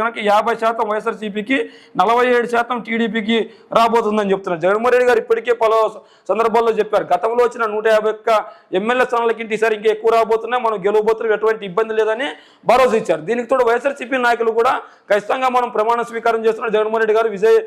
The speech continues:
విశాఖపట్నంలో ఎక్కడైతే విశాఖపట్నంలో ప్రమాణ స్వీకారం జగన్మోహన్ రెడ్డి గారు చేస్తారని చెప్పారో, అదే కా-, విశాఖపట్నంలో జగన్మోహన్ రెడ్డి గారు ప్రమాణ స్వీకారం చేయబోతున్నారు తొమ్మిదో తేదీన అని చెప్పేసి ముహూర్తం కూడా ఖరారు చేశారు. ఆ స్థలాన్ని కూడా ఏర్పాటు చేయబోతున్నారు. అయితే కనుక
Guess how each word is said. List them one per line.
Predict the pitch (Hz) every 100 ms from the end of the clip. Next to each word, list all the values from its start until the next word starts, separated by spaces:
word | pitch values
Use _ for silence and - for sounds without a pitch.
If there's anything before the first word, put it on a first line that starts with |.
| - _ 175
విశాఖపట్నంలో | 226 226 233 233 226 220
ఎక్కడైతే | 220 220 214
విశాఖపట్నంలో | 226 220 226 226 233
ప్రమాణ | 208 220 196
స్వీకారం | 214 220 214
జగన్మోహన్ | 202 208 214
రెడ్డి | 208 214
గారు | 214
చేస్తారని | 202 208 214 202
చెప్పారో, | 202 202 285 269 - - 185
అదే | 226 269 262
కా-, | 254 247
విశాఖపట్నంలో | 226 240 233 214 220 226 226
జగన్మోహన్ | 214 220 220
రెడ్డి | 220
గారు | 220
ప్రమాణ | 202 214 220
స్వీకారం | 208 220 214
చేయబోతున్నారు | 208 202 214 214 226
తొమ్మిదో | 202 202 208 208
తేదీన | 190 202 214 - - -
అని | 208
చెప్పేసి | 220 226 233 226
ముహూర్తం | 214 220 226
కూడా | 226 208
ఖరారు | 214 208
చేశారు. | 214 220 233 262 262 - _ 214
ఆ | 214
స్థలాన్ని | 208 220 240 240
కూడా | 240 226
ఏర్పాటు | 220 233 202
చేయబోతున్నారు. | 190 170 165 143 - - -
అయితే | 214 262
కనుక | 262 254